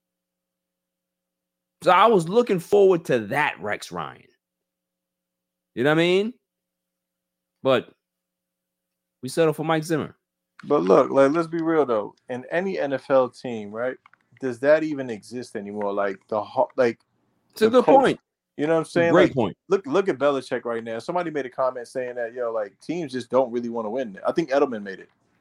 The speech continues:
Speaker 2: Yo, teams don't wanna win. Like, winning is not the, the go-to in
Speaker 1: They,
Speaker 2: football.
Speaker 1: they don't wanna win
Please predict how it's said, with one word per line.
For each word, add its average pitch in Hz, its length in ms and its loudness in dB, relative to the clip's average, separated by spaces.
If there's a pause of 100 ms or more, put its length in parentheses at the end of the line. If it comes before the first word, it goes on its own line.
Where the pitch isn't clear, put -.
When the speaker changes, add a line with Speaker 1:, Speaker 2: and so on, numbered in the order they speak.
(180)
Speaker 2:
Yo, 143 200 2
teams 165 340 -2
don't 143 180 6
wanna 143 200 2
win. 156 280 -4
Like, 110 180 -4
winning 151 280 -2
is 123 120 -4
not 135 220 -2
the, 127 220 -2
the 120 120 -8
go-to 127 320 -4
in 131 80 4
Speaker 1:
They, 139 60 0
Speaker 2:
football. 131 300 2
Speaker 1:
they 123 60 -4
don't 143 300 2
wanna 151 280 2
win 120 800 0